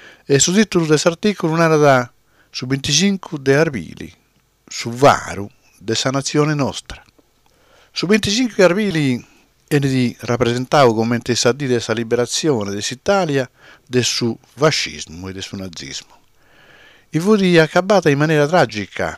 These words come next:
un'epoca. E si ci fu di stato mondau, a Salestra, un regime che ha attraversato in maniera più sfunguta sa storia d'Italia.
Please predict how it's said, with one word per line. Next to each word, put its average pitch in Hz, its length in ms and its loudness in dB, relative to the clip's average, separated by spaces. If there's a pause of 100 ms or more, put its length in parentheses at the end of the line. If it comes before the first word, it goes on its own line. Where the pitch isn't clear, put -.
un'epoca. 113 680 -4 (800)
E 135 100 -4
si 170 160 -2
ci 180 100 -2
fu 185 60 -4
di 185 100 -4
stato 185 300 6
mondau, 151 840 0 (380)
a - 140 -12
Salestra, 113 840 -2
un 107 420 -8
regime 117 720 -4 (500)
che 147 240 0
ha 127 500 2
attraversato 123 1120 -2 (640)
in 113 80 -8
maniera 160 280 4
più 170 140 -4
sfunguta 180 640 0
sa 131 160 -4
storia 165 400 2
d'Italia. 90 800 -4